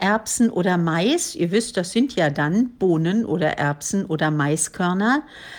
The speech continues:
die kann man ebenso wie Saatzwiebeln und kleine Blumenzwiebelchen einfach mit dem Finger in den Boden drücken. Und wenn das bei hartem oder trockenem Boden nicht möglich ist, so nimmt man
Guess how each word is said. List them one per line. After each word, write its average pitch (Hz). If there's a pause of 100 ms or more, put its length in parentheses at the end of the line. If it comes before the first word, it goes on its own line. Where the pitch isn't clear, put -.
(260)
die 202
kann 277
man 277
ebenso 254
wie 202
Saatzwiebeln 233
und -
kleine 226
Blumenzwiebelchen 202 (320)
einfach 269
mit 226
dem 190
Finger 233
in 165
den 160
Boden 147
drücken. 143 (280)
Und 180
wenn 190
das 190
bei 180
hartem 214
oder 156
trockenem 226
Boden 190 (220)
nicht 226
möglich 240
ist, 202
so 196
nimmt 196
man 185